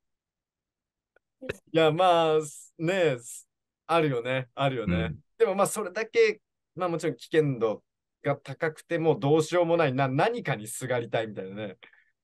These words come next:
Speaker 2: うん。何か信じれるものは何かと。まあ、運なんだけど。
Speaker 1: うん。
Speaker 2: うん。なんかそういうことをやってるいい演技でしたね。素晴らしかったですね。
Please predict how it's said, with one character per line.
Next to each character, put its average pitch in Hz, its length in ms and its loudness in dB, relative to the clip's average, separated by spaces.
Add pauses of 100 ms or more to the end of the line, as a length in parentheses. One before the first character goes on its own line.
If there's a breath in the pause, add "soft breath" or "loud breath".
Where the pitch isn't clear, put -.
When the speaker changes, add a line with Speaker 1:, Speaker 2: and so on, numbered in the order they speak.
(120)
Speaker 2:
う 107 60 -12
ん。 107 380 -10
何 175 220 -2
か 131 100 -2
信 214 240 -4
じ 196 100 -2
れ 214 80 4
る 160 80 0
も 123 120 -2
の 123 80 -2
は 113 120 0
何 127 220 -2
か 95 140 -8
と。 - 240 -16 (140)
ま 147 120 0
あ、 147 40 4
運 214 200 2
な 180 80 2
ん 92 100 4
だ 92 60 0
け 85 60 -2
ど。 165 60 0
Speaker 1:
う - 40 0
ん。 76 220 -4 (280)
Speaker 2:
う 104 720 -10
ん。 - 20 -20 (1200)
な 139 120 0
ん - 20 2
か 120 60 0
そ 147 100 -4
う 143 40 2
い - 20 0
う - 20 -2
こ 147 100 0
と 147 80 -2
を 123 40 4
や 107 60 2
っ - 40 -16
て 107 100 -8
る 101 100 -6
い 107 180 -6
い 101 40 -4
演 104 100 -8
技 90 200 -14
で 90 100 -18
し - 60 -18
た - 80 -14
ね。 95 320 -8
素 92 80 -14
晴 101 60 -10
ら 95 60 -8
し 92 40 -14
か 92 80 -14
っ - 40 -16
た 87 80 -20
で 87 60 -20
す - 120 -20
ね。 87 160 -18